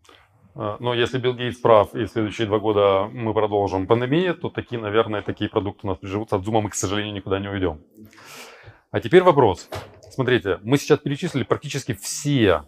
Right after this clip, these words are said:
в-, процессы в компаниях. Вот все. Да? От работы с персоналом, совместные работы, работы с клиентами, работы с данными, работы с инвенторами, доставкой и так далее, и так далее.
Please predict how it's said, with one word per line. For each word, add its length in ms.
в-, 360
процессы 440
в 40
компаниях. 460
Вот 140
все. 600
Да? 120
От 180
работы 280
с 40
персоналом, 520
совместные 480
работы, 380
работы 320
с 80
клиентами, 560
работы 300
с 40
данными, 380
работы 280
с 120
инвенторами, 480
доставкой 480
и 20
так 100
далее, 160
и 60
так 120
далее. 200